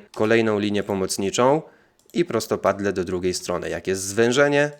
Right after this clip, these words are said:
też wyznaczamy sobie kolejną linię pomocniczą. Trochę tych linii trzeba będzie zrobić, więc ja pewnie trochę ten film przyspieszę, ale to ważne, żebyśmy dużo ich zrobili, bo wtedy będzie bardziej precyzyjny nasz rysunek. I tutaj też rysujemy kolejną linię.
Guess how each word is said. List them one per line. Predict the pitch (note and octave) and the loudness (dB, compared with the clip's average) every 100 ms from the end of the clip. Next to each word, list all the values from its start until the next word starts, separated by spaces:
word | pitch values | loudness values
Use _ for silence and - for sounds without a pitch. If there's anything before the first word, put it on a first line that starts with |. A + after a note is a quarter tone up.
| _ | _
też | G#2 A#2 B2 | 0 2 2
wyznaczamy | A2 A#2 G2+ G2+ - A2 G#2+ | 2 0 0 -2 0 0 0
sobie | - G2 G2 | -4 -4 -4
kolejną | F#2+ G2 G2+ G2 | -2 0 0 -2
linię | F#2+ F#2+ | -2 -4
pomocniczą. | G2 G2 - G2 - F2 | -2 -4 -4 -6 -6 -2
Trochę | C#3 D#3 F3 | 2 2 2
tych | D3+ | 0
linii | D3+ D3+ C#3+ | 0 0 0
trzeba | - C3 B2+ | 0 2 2
będzie | B2+ A#2 | 2 0
zrobić, | C3 E3+ A2 | 2 2 0
więc | G#2 G#2+ | -2 -2
ja | G#2+ | -2
pewnie | A#2 A2 G#2 | -2 -2 -2
trochę | B2 A#2+ G#2+ | 0 -2 -2
ten | G#2+ | -4
film | - G#2+ | -4 -4
przyspieszę, | G2+ F#2 - F3 E3+ B2 E3+ - - | -4 -4 0 0 4 4 4 0 2
ale | B2+ C3+ | 4 4
to | C3+ | 6
ważne, | D3 C#3+ C#3+ | 6 6 2
żebyśmy | B2+ B2 B2 | 0 0 0
dużo | A#2+ C3+ B2+ | 0 2 2
ich | A#2+ | 2
zrobili, | A2 A2+ B2+ B2 | 2 0 0 0
bo | A#2 | -2
wtedy | A2+ A#2+ A#2 | -2 -2 0
będzie | A2 A2+ G#2 A2 G#2+ | 0 0 2 2 2
bardziej | G#2 G2+ A#2 A2 G#2 | 0 0 2 2 -2
precyzyjny | A2 G#2 G2+ A2 G#2 | -2 -4 -2 0 0
nasz | G2 G2 | 0 -2
rysunek. | G2 - G2 E2+ - - | -2 -4 -2 -4 -6 -6
I | E3+ | -4
tutaj | D3+ B2 G#2 | -2 0 0
też | - F2 - - - | 0 0 0 -2 -8
rysujemy | A2 - A#2+ A2 G#2 | -6 0 2 2 0
kolejną | G#2+ G#2 F#2+ F#2 | 0 0 0 0
linię. | C3 E3 D#3 | 0 2 2